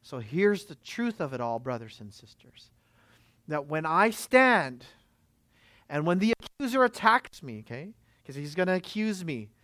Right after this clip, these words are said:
of all of the sins, and they're all true, right? Of the sins that I've ever done. What God is saying here is,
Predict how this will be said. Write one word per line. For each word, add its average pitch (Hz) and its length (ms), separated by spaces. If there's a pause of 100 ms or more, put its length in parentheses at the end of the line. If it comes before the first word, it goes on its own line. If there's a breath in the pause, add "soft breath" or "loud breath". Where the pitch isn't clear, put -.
(360)
of 139 160
all 220 360
of 220 100
the 240 100
sins, 214 420
and 185 140
they're 190 220
all 220 180
true, 160 500
right? 117 300 (380)
Of 143 80
the 143 40
sins 233 360
that 220 140
I've 220 200
ever 226 220
done. 175 360 (500 soft breath)
What 175 240
God 240 320
is 247 140
saying 254 360
here 254 380
is, 139 480